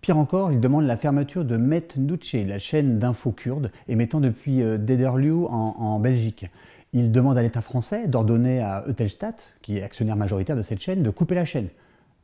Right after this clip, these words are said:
Manuel Valls et François Hollande s'exécutent. Le dix novembre dernier, pendant que le monde analyse la victoire, euh, triomphante de Donald Trump, Erdogan fait emprisonner la célèbre romancière turque, euh, Asli Erdogan,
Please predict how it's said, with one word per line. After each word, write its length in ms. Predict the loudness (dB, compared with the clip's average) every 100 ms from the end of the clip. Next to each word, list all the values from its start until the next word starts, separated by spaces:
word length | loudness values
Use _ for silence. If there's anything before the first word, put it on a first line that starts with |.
| _
Manuel 320 | -4 -2 -2
Valls 280 | 0 -2 -2
et 60 | -6
François 320 | -6 -6 -4
Hollande 220 | -4 -4
s'exécutent. 760 | -6 -6 -2 -2 -4 -10 -16 -20 _ _ _ _ _ _ _ _ -4
Le 160 | 0
dix 140 | 4 2
novembre 280 | 2 2
dernier, 400 | 2 0 -2 -4
pendant 280 | -2 -2 -2
que 180 | -4 -2
le 420 | 0 0 -2 0
monde 300 | 2 2 2
analyse 340 | 0 -2 -2 -4
la 60 |
victoire, 640 | -6 -8 -6 -6 -6 -6
euh, 180 | -10 -12
triomphante 520 | -14 -4 -4 -4 -6 -4
de 20 |
Donald 300 | -6 -8 -10
Trump, 340 | -8 -8 -8 -12 -16 -20 -20 -20 _
Erdogan 440 | -2 2 2 2
fait 160 | 0 0
emprisonner 520 | -2 0 0 2 2
la 120 | 0
célèbre 360 | -2 -4 -4 -2
romancière 540 | -2 -2 -4 -6 -10
turque, 380 | -8 -8 -10 -4
euh, 200 | -2 -2 -4
Asli 380 | -8 -6 -4 -4
Erdogan, 500 | -2 -2 -2 -4